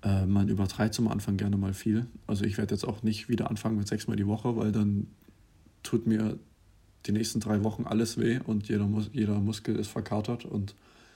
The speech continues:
sondern man muss das dann, sich dann wieder rantasten. Und auch von Gewichten her, ich war jetzt für eine Chemieklausur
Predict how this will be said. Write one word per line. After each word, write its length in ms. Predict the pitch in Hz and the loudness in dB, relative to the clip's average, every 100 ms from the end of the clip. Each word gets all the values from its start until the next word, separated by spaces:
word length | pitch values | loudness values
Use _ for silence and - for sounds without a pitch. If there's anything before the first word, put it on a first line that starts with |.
| - - | -20 -12
sondern 280 | - 98 95 | -4 -2 -2
man 100 | 92 | -2
muss 140 | 95 | -4
das 80 | - | -6
dann, 260 | 104 95 | -6 -6
sich 200 | 98 101 | -6 -6
dann 180 | - 98 | -4 -6
wieder 140 | 101 104 | -6 -6
rantasten. 580 | 98 101 101 - 104 - - - _ _ _ - | -4 -4 -6 -4 -6 -8 -16 -20 _ _ _ -8
Und 180 | 95 95 | -4 -4
auch 120 | - | -6
von 260 | - 107 | -2 2
Gewichten 380 | 104 104 113 - | 4 6 4 2
her, 260 | 113 104 104 - - | 0 2 0 -4 -16
ich 120 | - | -6
war 180 | 110 107 | 0 2
jetzt 220 | 107 - | 2 0
für 400 | - - 113 110 | -8 -4 0 0
eine 160 | 113 110 | 2 2
Chemieklausur 880 | 107 117 120 - 120 110 123 123 | 4 4 4 2 2 6 6 4